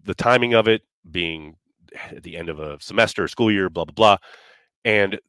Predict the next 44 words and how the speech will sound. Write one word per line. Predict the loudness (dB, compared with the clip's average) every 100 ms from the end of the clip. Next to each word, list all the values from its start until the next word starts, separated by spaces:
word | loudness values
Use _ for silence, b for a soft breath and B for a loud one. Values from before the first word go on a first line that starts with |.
| -6
the | -4
fact | 0 2 2
that | 0
all | 2 2
these | 2
guys | 2 2 2
have | -2
to | -4
waive | 0 2 2 -2
their | -2
medical | 0 0 2
rights | 2 2 -2 -16 -16
and | -16
spend | -6 -4 -2
all |
this | -4 -6
time | -6 -4
in | -6
an | -8
M | -8 -6
R | -6 -4
I, |
M | 0
R | 4
I | 4
machine | 2 -2 -6 -6
or | -6
meeting | -4 -4 -4
with | -6
thirty-two | -6 -6 -6 -6 -6 -10 -8
different | -6 2
doctors, | 2 2 0 -8 -6 -10
and | -12 B B B B
essentially | 0 4 4 2 -2
the | 2
process | 4 4 4 -2
being | -2 -2 0 -2 -4 -12 _ _ _ 0
trying | 4 4 2
to | 0 0 0 -4 -18 -8
devalue | -4 -2 2 4 4 2 -4
each | -8 -4
and | -4
every | -4
guy. | -4 -6 -6